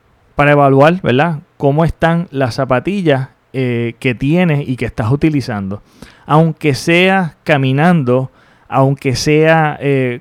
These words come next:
corriendo de vez en cuando, es bueno, porque ya tienes por lo menos una idea de cómo la integridad de tu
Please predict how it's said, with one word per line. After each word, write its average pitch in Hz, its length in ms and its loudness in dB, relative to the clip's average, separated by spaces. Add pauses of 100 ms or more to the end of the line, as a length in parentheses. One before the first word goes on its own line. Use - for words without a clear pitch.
corriendo 151 600 2
de 170 100 6
vez 165 120 4
en 160 120 0
cuando, 170 480 2
es 139 120 0
bueno, 135 640 2 (600)
porque 131 400 -2
ya 131 180 0
tienes 160 380 -2 (260)
por 143 160 0
lo 143 80 2
menos 160 420 0
una 175 280 2
idea 165 720 2 (200)
de 131 300 -4
cómo 151 600 2
la 120 120 -2
integridad 123 800 -2
de 156 260 0
tu 160 600 -2